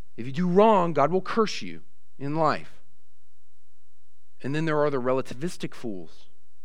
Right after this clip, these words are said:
who get the fall. They, they, you know, the moralistic fools get creation.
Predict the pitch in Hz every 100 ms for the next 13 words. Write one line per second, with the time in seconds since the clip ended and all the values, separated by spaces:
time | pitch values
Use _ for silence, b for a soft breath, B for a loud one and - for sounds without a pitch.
0 | - - - - - - - - - -
1 | - - 143 139 120 196 - - - 202
2 | 156 107 98 135 127 127 165 156 151 98
3 | 92 113 127 202 214 175 131 160 143 139
4 | - 127 127 135 131 107